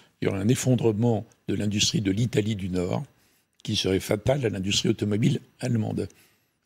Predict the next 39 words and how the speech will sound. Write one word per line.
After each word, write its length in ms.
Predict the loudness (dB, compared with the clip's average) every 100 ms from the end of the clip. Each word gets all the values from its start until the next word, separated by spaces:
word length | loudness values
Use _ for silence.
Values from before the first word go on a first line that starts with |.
| -6
Donc 160 | -4
les 100 | 0
Allemands 220 | 0 2 0
n'ont 120 | 0
pas 120 | -2
changé 380 | -2 0 2 2
par, 320 | 2 -2 -2
euh, 180 | -4 -6 -10 -20 _ _ -8
disons, 360 | -6 -2 -2 -2 -4
euh, 340 | -4 -6 -8
une 140 | -8 -10 -8
sorte 180 | -8 -6
de 80 |
découverte 540 | -6 -6 -2 0 0 -2
européenne, 400 | -4 2 2 2
hein. 140 | -2 -6 _ _ _ _ -10
Ils 60 | -8
ont 80 |
changé 340 | -4 -4 0 0
parce 180 | 0 -6
qu'ils 240 | -6 -4
ont 80 | -4
géré 260 | 0 0
leurs 180 | 0 -4
intérêts 380 | -4 -2 -2 -2 -2
au 100 | 0
mieux. 280 | 0 -2 -6 _
Mais 160 | 0 0 -2 -8
c'est 140 | -4
comme 120 | -2
ça. 160 | -4 -6 -6
Les, 240 | -2 -2 -4 -16 -20 _ _ -4
l'histoire 420 | -4 2 2 2
est 60 |
faite 200 | 0 -2
comme 180 | -2 -4
ça, 100 | -2
d'événements, 720 | -2 0 0 0 -2 -2 -2
euh, 160 | -4